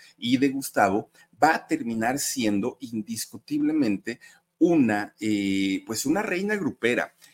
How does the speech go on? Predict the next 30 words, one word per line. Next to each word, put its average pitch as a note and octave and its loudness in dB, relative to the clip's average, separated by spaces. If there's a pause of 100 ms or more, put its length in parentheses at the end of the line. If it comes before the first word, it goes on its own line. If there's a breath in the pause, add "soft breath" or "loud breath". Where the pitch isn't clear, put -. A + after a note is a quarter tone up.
y B3+ 2
una A3 4
reina E3 0
grupera A#2+ 0
por G#2 -2
el F#2+ -2
talento C#3 0
que - -10
tiene A2+ -2
la A2+ -2
muchachita F#2+ -6 (260 loud breath)
y D#3+ -4
por G#2 -2
lo G2 0
bien G2+ -2
que A2+ -12
canta. - -4
Eso E3+ 2
es F#3+ -2
lo F3+ -6
que C3+ -8
se A2+ -6
dice, G#3+ -8
y C#4+ -4
sí, G4 -4
pues - -20
tendrá C4+ -2
sus A#3 -4
veinte A#3+ 2
años, C#3+ 2